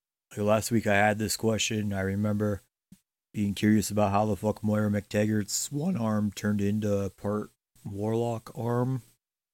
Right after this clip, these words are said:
And I got the answer to that. Mystique chopped it off so that Charles and Magneto couldn't track her and find her to rescue her from them. And then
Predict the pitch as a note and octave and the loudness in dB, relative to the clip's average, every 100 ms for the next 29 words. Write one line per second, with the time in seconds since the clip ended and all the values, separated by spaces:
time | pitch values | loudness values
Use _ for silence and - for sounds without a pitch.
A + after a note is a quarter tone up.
0 | _ _ - F#2 F#2 F#2 F#2 G2+ G2+ G#2 | _ _ -12 -6 -4 -4 -2 -4 -2 -2
1 | G2+ G2 G2 G2 F#2+ F2+ F#2+ - _ _ | -2 -4 -4 -2 -2 -2 -6 -10 _ _
2 | _ G#2+ F#2 - A2 G#2 - - - - | _ -8 -4 -4 -2 -4 -4 -8 -2 0
3 | G2+ - G2+ G2 G2+ G2 - - - _ | 0 -2 -2 -2 -4 -6 -10 -18 -20 _
4 | _ _ _ _ - - - F#2 F2+ - | _ _ _ _ -10 -8 -4 -4 -2 -2
5 | G#2 G#2 G#2+ G#2 G2+ G2 G2+ G2 G2+ G2 | 0 2 0 0 -2 -4 -4 -2 -4 -2
6 | G2 F#2 G2 F#2+ - F#2 F2+ F2 F2 E2 | -4 -4 -6 -6 -6 -8 -8 -10 -10 -10
7 | - - A#2+ - G2 F#2 F2+ F2 F2+ F#2 | -12 -16 -16 -8 -6 -4 -4 -6 -6 -6
8 | F2 G2+ F2 F2+ F2+ G2+ G2 F#2 C3+ B2+ | -6 -8 -8 -8 -8 -6 -4 -4 -4 -6
9 | - _ _ _ _ _ _ _ _ _ | -12 _ _ _ _ _ _ _ _ _
10 | _ _ - F2+ F2+ F2+ F2 E2+ | _ _ -12 -8 -4 -4 -6 -8